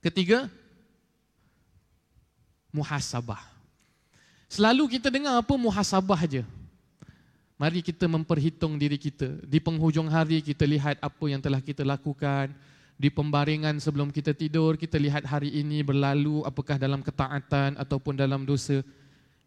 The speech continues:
It is a good process. Itu satu act atau satu per-, perilaku yang baik. Tapi lebih profesional, lebih mengikat diri dengan Tuhan kalau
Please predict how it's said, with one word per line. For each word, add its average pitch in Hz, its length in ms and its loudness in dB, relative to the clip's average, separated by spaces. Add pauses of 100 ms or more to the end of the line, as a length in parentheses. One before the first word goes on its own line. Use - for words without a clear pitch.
(180)
It 240 160 -4
is 247 160 0
a - 20 0
good 226 220 -2
process. 202 480 0
Itu 220 240 -2
satu 226 480 0 (640)
act 226 160 0 (240)
atau 175 240 -2
satu 190 400 -2
per-, 190 240 -4
perilaku 190 560 2
yang 160 240 2
baik. 147 320 2 (800)
Tapi 254 640 -2 (240)
lebih 220 480 2
profesional, 220 640 0
lebih 220 400 2
mengikat 214 400 -2
diri 214 240 0
dengan 202 160 2
Tuhan 208 400 2
kalau 214 400 4